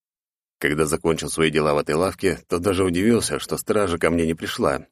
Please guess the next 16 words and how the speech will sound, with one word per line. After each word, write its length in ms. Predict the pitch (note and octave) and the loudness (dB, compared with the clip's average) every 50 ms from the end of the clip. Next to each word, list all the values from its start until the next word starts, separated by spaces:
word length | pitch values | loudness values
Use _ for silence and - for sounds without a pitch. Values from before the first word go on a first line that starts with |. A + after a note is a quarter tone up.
| _ | _
не 260 | - F#2+ F2 F2+ F#2 | -2 0 0 2 2
говоря 300 | F2+ D#2+ D#2+ D#2+ D#2+ E2 | 2 2 2 2 2 2
уже 160 | E2 D#2+ D#2 E2 | 2 2 2 2
об 160 | E2 E2+ G#2 | 2 2 2
армии. 380 | F2+ D2 C#2 C#2 C2+ B1+ - - _ _ _ _ _ _ _ _ _ _ _ _ _ _ _ _ | 0 0 0 -4 -4 -6 -8 -10 _ _ _ _ _ _ _ _ _ _ _ _ _ _ _ _
А 100 | - D2 | -2 0
я 200 | D#2 E2+ F#2+ A2+ | 2 2 2 4
был 180 | A#2+ C3+ D3 D3+ | 4 2 2 2
готов, 380 | C#3 A2+ - - B2 D3 C3+ | 2 0 0 2 2 0 2
как 160 | - - C#3+ - | 0 -2 0 0
всегда, 320 | - D3 B2+ A2 B2 - | 0 0 2 2 2 2
повеселиться. 840 | - B2+ B2+ B2+ - - C3 A#2 A2 A#2+ A#2 - A#2+ F2 C#2 - - _ _ _ _ _ - - | 4 4 2 2 2 0 2 2 0 0 0 0 0 0 -2 -4 -10 _ _ _ _ _ -10 -2
Ну 180 | - F2 G#2 G#2 | 0 2 2 2
что 220 | - - F#2 D2+ | 2 0 0 0
ж 60 | - | 0
поделать, 420 | - D#2 D2 D2 C#2 B1+ A#1+ - | -2 -2 0 0 -2 -2 -4 -6